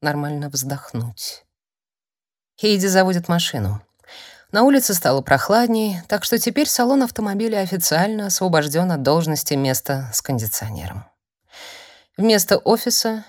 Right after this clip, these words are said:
Хейди под влиянием момента решает поехать прямиком к заповеднику. На сей раз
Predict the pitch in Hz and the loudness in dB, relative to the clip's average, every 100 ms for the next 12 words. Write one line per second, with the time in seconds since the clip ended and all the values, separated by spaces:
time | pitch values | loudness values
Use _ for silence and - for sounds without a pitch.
0 | _ - 247 240 220 233 196 185 196 208 | _ -4 0 2 2 -2 0 0 0 0
1 | 202 196 185 202 202 180 175 - 196 175 | 0 0 0 -2 -2 -4 -2 -2 -2 -2
2 | 165 170 170 165 - 170 165 175 170 170 | -2 -2 -4 -6 -2 -2 0 2 2 0
3 | - _ 165 156 160 160 147 101 104 90 | -10 _ -6 -4 -2 -4 -4 -2 -4 -4
4 | 69 - _ - - - - 175 151 - | -10 -16 _ -20 -20 -14 0 2 4 4
5 | 277 247 214 - | 4 6 4 0